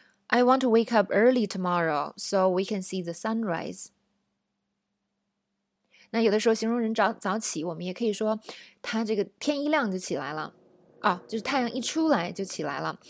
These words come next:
所以我们说 Michael 啊，太阳一出来的时候就起来了。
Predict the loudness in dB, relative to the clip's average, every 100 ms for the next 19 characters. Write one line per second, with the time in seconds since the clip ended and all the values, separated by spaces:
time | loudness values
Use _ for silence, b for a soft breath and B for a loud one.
0 | B B 0 2 2 0 2 2 2 -2
1 | -2 -4 -2 -2 0 -4 -10 _ -4 -4
2 | -4 -8 -8 -2 0 0 -2 -4 -6 -6
3 | -8 -6 -4 -4 -4 -4